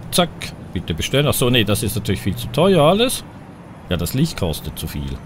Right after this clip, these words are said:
Okay, machen wir das ohne Licht. Das mit dem Licht machen wir nachher. Es ist eh helllichter Tag. <laughs> Von daher. Aber warum denn jetzt mein Taser, Teaser, Taser nicht funktioniert hat, das weiß ich tatsächlich auch nicht.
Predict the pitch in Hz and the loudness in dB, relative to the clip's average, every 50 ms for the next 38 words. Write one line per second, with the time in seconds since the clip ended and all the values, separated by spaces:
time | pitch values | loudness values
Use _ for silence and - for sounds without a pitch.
0 | - - - - - - - - - - - - - - 80 - - 90 78 69 | -14 -16 -18 -18 -18 -18 -18 -18 -20 -18 -18 -8 -6 -4 -2 0 0 0 0 2
1 | - 95 113 120 - 127 110 - - - 139 180 202 196 175 185 185 170 - - | 2 2 2 2 2 2 0 0 4 6 8 10 10 10 8 8 6 4 4 2
2 | - - - - - - - 92 87 76 78 76 - - 78 80 78 82 95 104 | 2 2 2 2 0 0 0 0 0 0 -2 -4 -2 -2 0 0 0 0 2 2
3 | 127 143 - 127 110 101 98 - 117 98 - - 123 117 131 107 98 87 92 110 | 2 4 2 2 2 0 0 0 -2 -2 0 2 4 6 6 6 4 4 2 0
4 | - - 139 - - - 160 196 233 240 233 - - - - - - - - - | -2 -2 -4 0 2 4 6 8 6 6 4 0 -6 -10 -10 -12 0 2 2 2
5 | - - 330 320 - - - - - - - - - - - 101 101 95 95 101 | 4 2 0 0 0 -2 -6 -10 -10 -10 -12 -12 -8 -4 -2 0 2 2 4 4
6 | 123 160 190 208 247 269 - - - - - - - - - - 123 123 139 147 | 6 6 6 6 4 2 0 -4 -10 -14 -16 -16 -16 -16 -2 2 4 6 8 8
7 | 165 185 185 185 175 170 - - - 143 139 127 110 - - - - - - - | 8 8 6 8 6 6 6 6 6 4 4 4 2 -2 -6 -12 -14 -14 -14 -12
8 | - - - 156 165 220 240 190 - 220 202 - - - 190 180 190 196 - 202 | -6 0 2 2 4 4 2 2 2 2 2 0 0 0 2 2 4 4 4 4
9 | 190 175 - - - 170 196 226 - 208 151 120 98 - - 113 95 90 - - | 4 4 4 4 4 4 4 4 4 4 4 4 2 2 2 2 0 0 0 2
10 | 107 98 95 90 - 90 85 - 90 90 - 139 143 160 156 170 165 - 175 160 | 2 4 4 2 2 -2 -4 -2 -2 -2 0 2 4 4 4 4 2 0 0 0
11 | - 180 175 175 165 147 113 101 90 - | 0 2 2 4 4 2 2 2 0 0